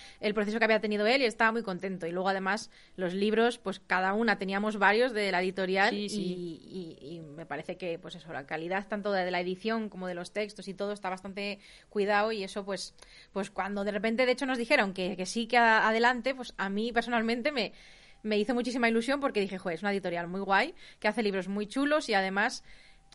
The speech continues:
Speaker 1: o sea, es una editorial", es decir, yo pienso cuando era más pequeña que uno de mis sueños era escribir, escribir, o sea, y hacer libros. Es verdad que siempre tenía la idea de que algún día querría hacer una novela con mi propia historia y tal, pero bueno, eso ya veremos si llega en algún momento. Pero hacer que tu primer libro sea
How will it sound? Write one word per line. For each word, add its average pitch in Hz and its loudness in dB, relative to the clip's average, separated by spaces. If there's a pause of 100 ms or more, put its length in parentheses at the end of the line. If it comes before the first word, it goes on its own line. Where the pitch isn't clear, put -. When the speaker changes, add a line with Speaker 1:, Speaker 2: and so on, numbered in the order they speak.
(140)
Speaker 1:
o 220 -6
sea, 220 0
es 208 0
una 320 6
editorial", 262 8
es 254 8
decir, 226 0
yo 226 2
pienso 269 -2
cuando 202 -2
era 226 0
más 262 -2
pequeña 233 0
que 196 -8
uno 214 -2
de 233 -4
mis 233 -4
sueños 226 -6
era 196 -6
escribir, 214 -2
escribir, 214 -4 (320)
o - -20
sea, 208 4
y 196 0
hacer 196 0
libros. 240 0
Es 233 -4
verdad 262 2
que 233 -6
siempre 233 -2
tenía 233 -2
la 226 0
idea 254 4
de 214 0
que - -2
algún 202 -2
día 233 2
querría 196 -2
hacer 202 -4
una 202 0
novela 220 4
con 202 -2
mi 196 -2
propia 196 -4
historia 214 2
y 190 0
tal, 208 4
pero 185 -6
bueno, 175 -4
eso 165 -6
ya 208 2
veremos 208 0
si 196 -6
llega 196 2
en 190 6
algún 190 2
momento. 190 -2 (380)
Pero 226 6
hacer 240 2
que 214 -2
tu 202 -2
primer 214 -2
libro 262 0
sea 214 -2